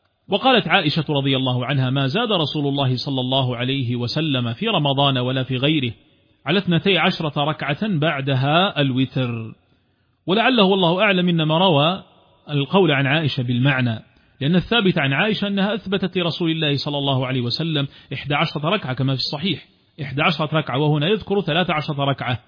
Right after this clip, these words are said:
قال: "اثنتي عشرة ركعة بعدها الوتر"، يعني ثلاث عشرة ركعة، وهذا ثابت كما في حديث ابن عباس في صحيح الإمام مسلم، وقد تكون هاتان الركعتان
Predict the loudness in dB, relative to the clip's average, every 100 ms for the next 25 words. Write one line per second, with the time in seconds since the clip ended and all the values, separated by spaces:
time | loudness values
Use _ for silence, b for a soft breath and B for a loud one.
0 | b b b -2 2 2 2 0 2 0
1 | 0 -4 -2 -2 0 0 2 2 2 2
2 | 0 0 -2 -2 0 -2 -2 -2 -2 -2
3 | -2 -2 -4 -10 b b b b b 0
4 | 2 2 2 4 2 -2 _ _ -2 0
5 | 0 2 2 2 2 2 0 0 0 2
6 | 0 -2 b b b b b _ 0 2
7 | 0 -2 0 2 2 2 2 0 -4 -6
8 | _ b b b b b b -2 0 2
9 | 2 2 2 2 4 4 2 0 0 0
10 | 0 2 2 2